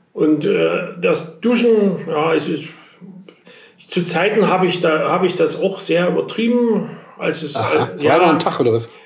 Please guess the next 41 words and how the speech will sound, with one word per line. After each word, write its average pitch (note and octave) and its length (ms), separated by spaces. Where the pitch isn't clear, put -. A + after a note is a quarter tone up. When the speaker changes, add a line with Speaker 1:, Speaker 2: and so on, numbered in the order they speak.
Speaker 1:
Nee, D#3+ 460
nee, D#3+ 320
also C#3+ 220
ich F3 220
fand E3 200
schon E3+ 160
übertrieben, D#3 460
das - 200
jeden B2 200
Tag - 200
duschen, - 300
fand, - 280
ehrlich - 320
gesagt. - 420
Äh, F#3+ 260
also D3+ 220
im, D3+ 140
im, F3+ 380
im E3 80
Sommer G#3+ 300
ist F#3 160
es F3 160
ja F3 120
vielleicht D3+ 320
normal, D3 360
da D3 100
schwitzt - 360
man F3 160
ja E3+ 100
noch E3 220
Speaker 2:
Ja. - 160
Speaker 1:
ziemlich F3 220
viel. F3 360
Speaker 2:
Ja. A2 160
Mhm. B2 220
Speaker 1:
Aber C3+ 460
im A2 140
Winterhalbjahr, C3 760
muss C3 160
ich - 120
sagen, A#2+ 300